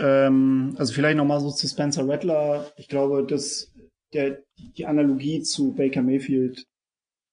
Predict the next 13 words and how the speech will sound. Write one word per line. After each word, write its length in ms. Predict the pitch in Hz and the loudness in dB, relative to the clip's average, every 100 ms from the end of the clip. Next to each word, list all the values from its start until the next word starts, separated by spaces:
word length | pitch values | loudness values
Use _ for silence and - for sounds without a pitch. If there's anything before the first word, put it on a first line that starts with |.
| - | -6
so 400 | 143 127 151 180 | -2 0 2 4
würde 140 | 208 | 4
ich 80 | 185 | 4
das 180 | 196 - | 0 -2
tatsächlich 480 | 180 175 180 170 | 0 0 0 -2
auch 180 | 170 190 | -2 -2
einschätzen. 580 | - 196 - 202 - 190 | -2 -2 -2 -4 -2 -4
Ich 140 | - | -2
hätte 220 | 185 - 185 | -2 0 0
wahrscheinlich 440 | 175 190 190 185 | 0 0 0 0
auch 140 | 170 | -2
ein, 540 | 175 170 165 165 160 - | 2 2 2 2 0 -2
ähm, 600 | 147 143 147 147 143 143 | 0 2 2 2 2 0